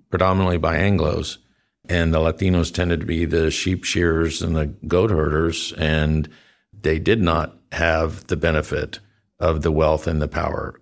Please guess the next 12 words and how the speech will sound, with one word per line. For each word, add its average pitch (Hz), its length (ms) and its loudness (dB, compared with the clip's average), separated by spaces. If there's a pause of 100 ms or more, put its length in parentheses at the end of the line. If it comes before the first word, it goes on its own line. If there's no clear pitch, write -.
like 80 560 -4
Laredo 76 440 0
did. 69 240 -8
So 85 160 -2
Laredo 98 440 0
has 90 160 0
this 85 200 0
own 82 420 2
unique 78 400 -2
culture 71 480 -2
unto 76 360 -4
itself. - 580 -8